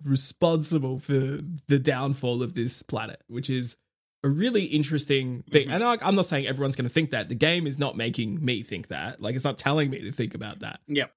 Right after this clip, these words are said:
Speaker 1: But that is what is going through
Speaker 2: No.
Speaker 1: my mind while playing it. Um,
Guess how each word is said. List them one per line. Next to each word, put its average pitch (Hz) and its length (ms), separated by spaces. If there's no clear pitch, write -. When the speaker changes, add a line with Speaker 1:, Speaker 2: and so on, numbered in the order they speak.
Speaker 1:
But 120 320
that 160 180
is 147 180
what 135 180
is 143 120
going 131 260
through 131 180
Speaker 2:
No. 120 60
Speaker 1:
my 110 60
mind 107 320
while 90 120
playing 104 420
it. - 100
Um, - 400